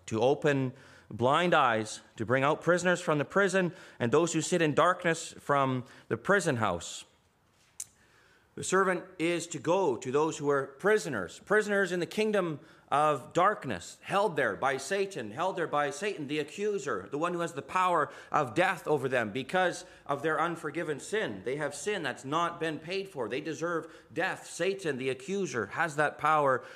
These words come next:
over them. Satan understands the justice of God, and Satan stands and says, says, "Yahweh, they are,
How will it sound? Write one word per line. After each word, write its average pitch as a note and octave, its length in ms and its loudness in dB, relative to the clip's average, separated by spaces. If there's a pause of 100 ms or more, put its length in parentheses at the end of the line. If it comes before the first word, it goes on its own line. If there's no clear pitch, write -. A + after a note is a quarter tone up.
(120)
over F3 280 4
them. G#2+ 300 0
Satan F3 320 0
understands E3 600 0
the C3+ 60 -6
justice D#3+ 640 -4 (180)
of C#3+ 220 -2
God, E3+ 340 4
and A#2 120 -4
Satan D#3+ 260 -4
stands E3+ 400 -2
and C#3 100 -10
says, C3 320 -4 (260)
says, C3+ 400 -2 (200)
"Yahweh, E3+ 380 2
they E3+ 180 0
are, D3+ 220 0